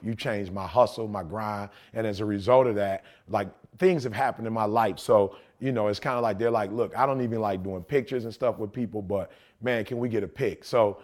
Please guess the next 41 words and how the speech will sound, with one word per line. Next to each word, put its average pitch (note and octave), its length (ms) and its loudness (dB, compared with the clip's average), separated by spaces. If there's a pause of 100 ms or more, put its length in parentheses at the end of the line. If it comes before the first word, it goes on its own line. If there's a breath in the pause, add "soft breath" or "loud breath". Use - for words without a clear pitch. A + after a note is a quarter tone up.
(200 loud breath)
um, G#2+ 240 -2
I D3+ 160 4
do D3+ 240 0
know, C#3 220 0
see, C#3 320 -2
that A2 180 0
we C3 160 -2
have, G#2+ 240 -2 (200 loud breath)
as A#2 180 2
an A2 100 -2
organization, A#2 800 0
had, G2 400 -6 (360 soft breath)
um, F#2+ 540 -4
we C3 140 -2
have A#2 240 2
had G#2 300 -4
made G2 380 -4 (180 soft breath)
some G#2 200 -6
major G#2+ 360 0
impact, G2 480 -8
significant G#2+ 600 -6
impact F#2+ 460 -12 (200 loud breath)
in G#2+ 140 -8
people's G2 360 -8
lives. G2+ 340 -2
Even, F3 260 -4
man, A#2 220 -4
with G#2 100 -6
the G2 60 -12
Steve B2 300 -8
Harvey A2+ 340 0 (220 loud breath)
show, B2+ 200 2
I'm C#3 100 4
gonna C3+ 120 -2
be G#2+ 140 0
real, G2+ 280 0
see, F#2+ 360 -6 (260 loud breath)
you A#2 80 -8
know, G#2+ 220 -4 (120)
man, D#3+ 380 -2
my, D#3 140 -2